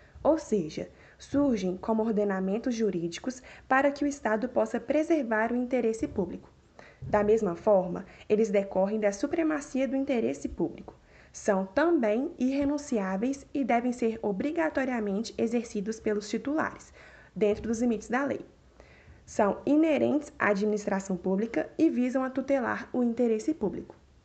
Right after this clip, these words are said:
O uso desses poderes é um poder-dever, pois é por meio deles que se irá alcançar a preservação dos interesses da coletividade.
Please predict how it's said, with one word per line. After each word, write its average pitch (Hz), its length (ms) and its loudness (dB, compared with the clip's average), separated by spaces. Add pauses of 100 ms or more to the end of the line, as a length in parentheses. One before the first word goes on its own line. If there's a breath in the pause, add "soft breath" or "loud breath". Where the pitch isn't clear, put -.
(640 soft breath)
O 269 180 2
uso 359 160 2
desses 240 260 -2
poderes 190 600 0
é 220 100 0
um 240 80 2
poder-dever, 226 840 2 (360 loud breath)
pois 208 200 4
é 196 80 6
por 196 180 0
meio 285 320 2
deles 226 560 2
que 254 140 -2
se 247 160 -2
irá 240 180 2
alcançar 208 720 0
a 214 100 0
preservação 240 880 2
dos 226 200 0
interesses 214 500 0
da 214 100 0
coletividade. 214 960 -2